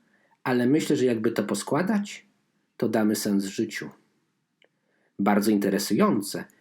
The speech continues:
ale myślę, że z tym pan nie przejdzie”. „Tak? Wydaje mi się dziwnym typem”,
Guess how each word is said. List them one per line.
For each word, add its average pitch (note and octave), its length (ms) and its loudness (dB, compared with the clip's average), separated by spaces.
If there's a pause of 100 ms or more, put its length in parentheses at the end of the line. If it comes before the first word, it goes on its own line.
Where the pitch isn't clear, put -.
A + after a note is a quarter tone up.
(160)
ale B2+ 240 2
myślę, B2 440 0 (280)
że G3+ 160 0
z G3+ 140 -4
tym D3+ 320 2 (280)
pan E3 240 4
nie C3 120 4
przejdzie”. - 580 -2 (1120)
„Tak? A#3 380 0 (880)
Wydaje F3+ 380 4
mi C#3+ 100 4
się A#2+ 220 2
dziwnym G#2 360 0
typem”, F2+ 380 -4